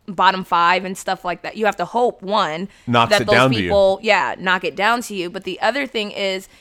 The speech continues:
Speaker 1: it's so disheartening to know, like, oh, I've been winning in this event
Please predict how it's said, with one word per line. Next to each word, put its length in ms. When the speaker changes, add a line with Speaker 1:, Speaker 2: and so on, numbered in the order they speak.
Speaker 1:
it's 160
so 420
disheartening 680
to 100
know, 280
like, 260
oh, 460
I've 360
been 420
winning 520
in 180
this 180
event 400